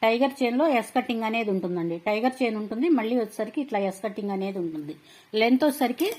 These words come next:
ట్వంటీ, థర్టీ ఇంచెస్ ఉంటుందండి. లెంత్ అయితే చాలా పొడవు వచ్చింది. థర్టీ ఇంచెస్ ఉంటుంది. హెల్దీ నెక్ వాళ్ళకైనా ఎవరికైనా బాగుంటుంది. పుస్తలకి కొంచెం తాడు యాడ్ చేసుకొని కట్టుకుంటే చాలా బాగుంటుందండి. దారం అనేది కట్టుకొని. ప్రైస్ వచ్చేసరికి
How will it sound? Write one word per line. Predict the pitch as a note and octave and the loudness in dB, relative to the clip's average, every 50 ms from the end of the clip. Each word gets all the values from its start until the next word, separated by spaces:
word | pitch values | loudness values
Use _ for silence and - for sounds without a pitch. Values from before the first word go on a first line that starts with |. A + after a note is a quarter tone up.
| - - - - _ _ _ - | -10 -16 -16 -18 _ _ _ 2
ట్వంటీ, | B3 B3 B3+ C#4+ C#4 C#4+ D#4+ D#4 D#4 D#4 D#4 D4+ D4 B3+ - - - - G#3+ | 4 6 6 6 6 6 6 6 8 6 6 4 4 2 -4 -10 -16 -12 -8
థర్టీ | A3 - B3+ C4 B3+ B3+ F4 | 0 6 6 6 8 8 8
ఇంచెస్ | E4+ D#4 C#4+ C#4+ D4+ C#4 - | 10 10 8 8 6 2 2
ఉంటుందండి. | C4 G#3+ F#3 F#3+ F3+ F#3 F3 F3 F3 | 0 2 2 0 0 0 0 0 0
లెంత్ | F#3 F#3 F#3 F#3+ F#3 G#3 | 0 0 0 0 0 0
అయితే | F3+ D#3+ - D#3+ D#3 - _ _ _ _ - - _ _ _ _ _ _ _ _ _ - - G#3+ | -2 -2 -4 -10 -12 -12 _ _ _ _ -20 -20 _ _ _ _ _ _ _ _ _ -4 2 4
చాలా | G3 G3+ G#3+ A#3 C4+ | 6 6 8 8 8
పొడవు | C4+ C4+ A#3+ A3 G#3+ G#3+ | 8 8 6 6 6 4
వచ్చింది. | G3+ G3+ - A3 G#3 A#3+ D#4 | 2 0 -2 -2 0 2 2
థర్టీ | E4 - A3+ G3+ G3+ - | 4 4 2 2 4 4
ఇంచెస్ | B3+ A#3+ A3+ G#3 - A#3+ - A#3+ | 2 2 2 0 -4 -4 -4 -2
ఉంటుంది. | G3+ G3 G3+ G#3 A3 A#3+ D#4 | -4 -2 -2 -2 0 0 2
హెల్దీ | D4 B3+ G#3+ A3 A3 A#3+ B3 | 2 2 2 2 2 2 0
నెక్ | A#3 G#3+ - - | 0 -4 -4 -4
వాళ్ళకైనా | G#3 G3+ G3+ G3 G3+ G#3 G#3 G#3+ | -2 -2 -2 -2 -4 -6 -4 -4
ఎవరికైనా | G#3 G3 F#3+ F#3+ G#3 G#3 - G#3 G#3+ A3+ | -4 -4 -4 -4 -6 -4 -4 -4 -4 -4
బాగుంటుంది. | G#3+ G3 F#3+ F#3+ F#3+ F#3+ F#3 F#3+ F#3 G3+ C4 D#4+ - - - - - _ _ - G3+ - | -4 -2 -2 -2 -2 -2 -4 -4 -4 -4 -4 -6 -6 -10 -20 -20 -20 _ _ -12 -6 -4
పుస్తలకి | B3+ B3+ - C#4+ C#4 C4+ D4 D#4+ | -4 -2 -2 -2 -2 0 -2 -2
కొంచెం | D#4 C#4 A#3 G#3+ G#3+ B3 A3 | 0 0 -2 -2 -2 -6 -4
తాడు | - A3+ G#3 G#3+ A3 A#3 | 0 0 2 2 2 2
యాడ్ | A3+ G#3+ G#3 G#3 G3 - | 0 0 0 -2 -2 -4
చేసుకొని | A3 G#3+ G#3+ - A3 G3+ G3+ | -4 -4 -4 -6 -8 -6 -6
కట్టుకుంటే | G3 F#3 F#3 - - G3+ G3+ C#4+ C#4+ - | -6 -8 -8 -8 -8 -6 -4 -4 -4 -2
చాలా | A#3 F#3+ F#3+ F#3+ G3 | -2 0 0 0 0
బాగుంటుందండి. | F#3+ F#3 F3+ F3+ F3+ F3+ E3+ F3 F3 F3+ F3 G3 C4+ G4 - - _ _ - - - _ _ _ _ _ - | -2 -2 -2 -2 -2 -4 -4 -6 -6 -6 -4 -4 -4 -4 -6 -8 _ _ -20 -20 -20 _ _ _ _ _ 0
దారం | G3 G3+ G#3+ G#3+ G#3+ G#3+ | 4 4 6 4 4 0
అనేది | G#3 G3+ G3 F#3 | -2 -4 -4 -2
కట్టుకొని. | - G3 F#3 - - G#3 G#3 A#3+ F4+ A4+ - - _ _ _ _ _ _ _ _ _ _ - | -4 -4 -4 -4 -4 -2 0 0 0 0 -2 -16 _ _ _ _ _ _ _ _ _ _ 4
ప్రైస్ | B3+ B3+ C4 C4 C#4 | 6 6 6 6 4
వచ్చేసరికి | C4 C4+ - A#3+ A#3 - E4 G4+ | 2 2 0 -2 0 0 -2 -2